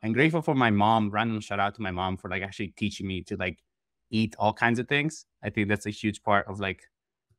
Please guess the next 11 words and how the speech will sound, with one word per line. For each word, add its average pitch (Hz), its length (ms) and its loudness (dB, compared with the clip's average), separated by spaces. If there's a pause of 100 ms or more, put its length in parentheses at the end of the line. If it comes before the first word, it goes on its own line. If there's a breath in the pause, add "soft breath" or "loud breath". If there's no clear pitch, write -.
(200)
being 107 180 6
raised 98 320 4
by, 92 220 0
by, 95 440 -4 (800)
with 107 180 -2
some 117 260 0
kind 120 180 4
of 110 80 2
culture 117 420 2 (440)
around 104 300 4
food. 107 360 -6